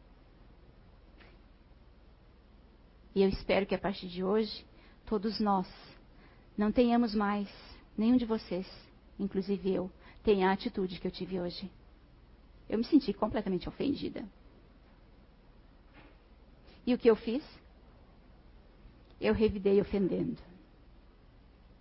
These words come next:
Que essa não seja mais uma atitude nossa, no nosso dia a dia. "Ah, gente, vamos conseguir, é, tirar isso, eliminar isso de uma,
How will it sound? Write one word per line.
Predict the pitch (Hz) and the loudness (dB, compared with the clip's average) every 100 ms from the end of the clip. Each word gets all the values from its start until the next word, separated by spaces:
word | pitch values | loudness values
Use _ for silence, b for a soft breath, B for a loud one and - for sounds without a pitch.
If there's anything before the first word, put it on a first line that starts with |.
| - - - - - - - - b b - | -20 -20 -20 -20 -20 -20 -20 -20 b b -8
Que | 208 | -2
essa | 214 - 233 | -2 0 -2
não | 220 | -2
seja | - 214 208 | 0 0 0
mais | 190 196 196 | -2 -2 -2
uma | 196 | -4
atitude | - - 185 190 | -6 -8 -6 -4
nossa, | 180 170 - - - - - - - - - | -4 -4 -8 -18 -18 -20 -20 -20 -20 -20 -6
no | 196 | -2
nosso | 175 185 | -2 -4
dia | 180 185 | -4 -4
a | |
dia. | 165 170 139 - - - B B B B - | -4 -8 -8 -10 -20 -20 B B B B -2
"Ah, | 277 269 | 4 4
gente, | 202 202 - 220 | 4 0 -2 2
vamos | 285 277 | 4 4
conseguir, | 277 247 220 262 247 B B B B B - - | 2 -2 0 2 0 B B B B B -6 2
é, | 208 196 190 185 160 - - - - - | 4 4 2 -2 -8 -18 -20 -20 -20 0
tirar | 262 262 269 | 6 8 8
isso, | 277 294 262 | 6 8 10
eliminar | 254 277 254 294 269 | 12 12 10 8 8
isso | 233 277 - - | 6 4 4 0
de | 202 247 | 2 4
uma, | 233 | 4